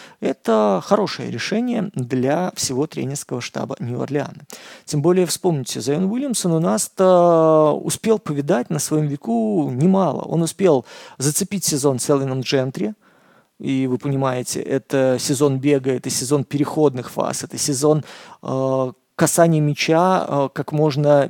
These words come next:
меньшее количество на чужой половине, как можно, э, большая интенсивность работы ногами. Э, Стэн Ван Ганди, тоже у нас был сезон, вы помните, э, момент,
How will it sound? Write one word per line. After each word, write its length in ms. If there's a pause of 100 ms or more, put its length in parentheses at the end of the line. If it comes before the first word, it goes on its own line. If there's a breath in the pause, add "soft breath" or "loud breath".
(140)
меньшее 440
количество 500
на 100
чужой 280
половине, 480
как 180
можно, 320 (340 loud breath)
э, 140
большая 1040 (140)
интенсивность 760
работы 340
ногами. 460 (520 loud breath)
Э, 180
Стэн 240
Ван 120
Ганди, 460 (300)
тоже 240
у 40
нас 160
был 200
сезон, 360
вы 100
помните, 440
э, 540
момент, 500